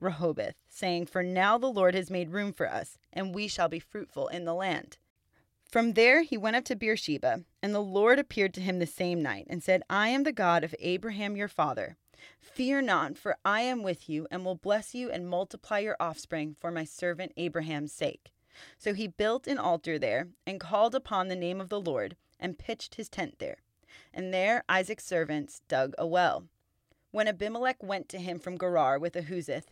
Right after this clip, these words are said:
his advisor, and Phicol, the commander of his army, Isaac said to them, "Why have you come to me, seeing that you hate me and have sent me away from you?"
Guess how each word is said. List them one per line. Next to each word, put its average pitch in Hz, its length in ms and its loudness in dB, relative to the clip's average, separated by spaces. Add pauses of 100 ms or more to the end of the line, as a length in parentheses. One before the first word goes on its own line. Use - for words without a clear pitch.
his 185 220 -8
advisor, 165 640 0 (280)
and 185 140 -6
Phicol, 180 720 0
the 190 100 -10
commander 190 520 -2
of 156 180 -2
his 156 140 -8
army, 151 460 -6 (360)
Isaac 226 380 0
said 165 240 2
to 165 100 -6
them, 147 320 -6 (200)
"Why 190 320 4
have 254 180 -4
you 285 100 0
come 233 260 -6
to - 120 -12
me, 139 260 -8
seeing 202 360 -10
that 190 160 -4
you 170 140 -2
hate 185 300 -6
me 156 220 -4
and 175 140 -8
have 175 100 -6
sent - 240 -6
me 196 140 -8
away 214 240 0
from 160 240 -6
you?" 113 260 -8